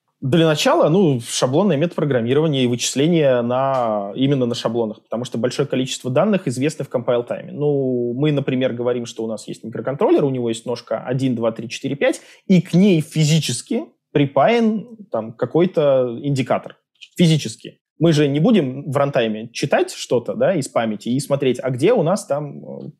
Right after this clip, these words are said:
припаяно что-то. Вот это вот количество информации, которое на самом деле находится в компайл-тайме, потому что у тебя есть плата, потому что у тебя есть большое количество припаянных, и ты не можешь их поменять,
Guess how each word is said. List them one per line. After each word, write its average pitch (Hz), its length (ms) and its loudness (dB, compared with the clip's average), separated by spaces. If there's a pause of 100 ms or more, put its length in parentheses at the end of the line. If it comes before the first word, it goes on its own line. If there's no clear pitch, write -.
припаяно 131 460 2
что-то. - 380 -12 (200)
Вот 147 140 2
это 175 160 4
вот 156 100 0
количество 175 460 2
информации, 156 580 0
которое 123 280 -2
на 123 100 -8
самом 127 180 -6
деле 120 140 -2
находится 127 400 -4
в - 60 -14
компайл-тайме, 135 640 0
потому 120 280 -10
что - 140 -8
у - 20 -4
тебя 123 140 -4
есть 127 200 -8
плата, 143 480 -2 (140)
потому 135 240 -2
что - 100 -8
у 131 40 -2
тебя 139 200 0
есть 131 160 -2
большое 139 300 0
количество - 280 -2
припаянных, 147 680 2
и 113 40 -6
ты 127 120 -4
не 131 80 -2
можешь 127 280 -4
их 117 120 -16
поменять, 123 340 -2